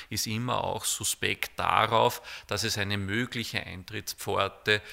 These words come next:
für, äh, bakterielle Erreger ist. Äh, zur Klinik der bakteriellen Meningitis ist zu sagen, dass die Patienten in der Regel sehr schwer krank sind vom Aspekt.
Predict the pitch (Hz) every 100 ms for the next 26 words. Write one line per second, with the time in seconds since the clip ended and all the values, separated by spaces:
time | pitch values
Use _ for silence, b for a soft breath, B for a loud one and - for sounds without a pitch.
0 | B - - 107 101 104 - B B -
1 | 98 - 95 - 104 98 92 90 92 101
2 | 101 - 104 98 95 92 - 98 101 -
3 | 110 110 - - - - - B B B
4 | B - 113 107 107 107 - - 120 139
5 | 180 147 - - 95 - 110 104 95 107
6 | 113 113 110 113 104 120 - 110 - 123
7 | - 98 92 110 123 B B B - -
8 | - 110 - - 95 107 - 110 101 101
9 | 95 87 95 110 101 - 92 101 101 95
10 | 90 92 - 85 85 90 - 95 90 -
11 | 87 90 - 90 82 - -